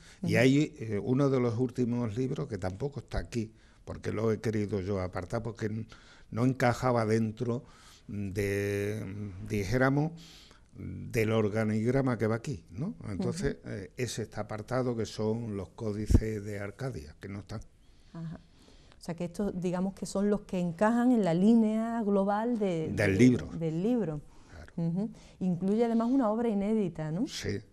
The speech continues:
Speaker 2: Además de los seis últimos libros de poesía que,
Speaker 1: Sí,
Speaker 2: que has publicado.
Speaker 1: pero está disperso en dos libros.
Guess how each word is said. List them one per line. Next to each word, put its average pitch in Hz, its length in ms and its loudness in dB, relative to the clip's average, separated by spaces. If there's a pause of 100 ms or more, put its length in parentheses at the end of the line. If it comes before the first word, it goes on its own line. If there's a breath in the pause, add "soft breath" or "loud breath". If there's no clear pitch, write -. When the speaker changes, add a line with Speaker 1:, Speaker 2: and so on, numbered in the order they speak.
(160)
Speaker 2:
Además 160 320 -4
de 175 280 -2
los 170 200 -2
seis 170 220 -6
últimos 165 380 -4
libros 165 360 -2
de 160 60 -4
poesía 160 500 -6
que, 156 160 -8
Speaker 1:
Sí, 113 220 0
Speaker 2:
que 170 80 -6
has 160 80 -12
publicado. 156 300 0
Speaker 1:
pero 120 100 4
está 151 180 2
disperso 131 680 0
en 110 180 -2
dos 107 180 0
libros. 78 360 -8